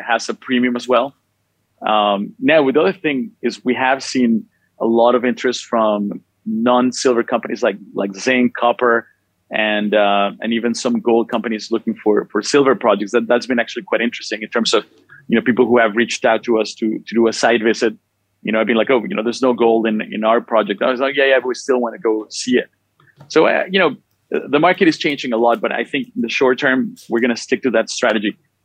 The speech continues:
If there's some sort of black swan event and, and things change, uh, dramatically, we'll definitely adjust.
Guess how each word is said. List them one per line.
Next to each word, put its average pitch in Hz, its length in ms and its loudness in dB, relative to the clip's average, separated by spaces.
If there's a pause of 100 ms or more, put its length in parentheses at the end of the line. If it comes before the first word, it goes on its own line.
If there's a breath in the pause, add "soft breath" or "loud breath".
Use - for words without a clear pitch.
If 120 420 0
there's 123 300 2
some 135 140 0
sort 127 200 2
of 113 140 0
black 120 340 0
swan 117 240 -4
event 113 360 -2
and, 104 200 -4
and - 260 -10
things 113 220 0
change, - 460 -2 (420 loud breath)
uh, - 220 0
dramatically, 113 760 2
we'll 113 240 4
definitely 117 380 0
adjust. 113 500 0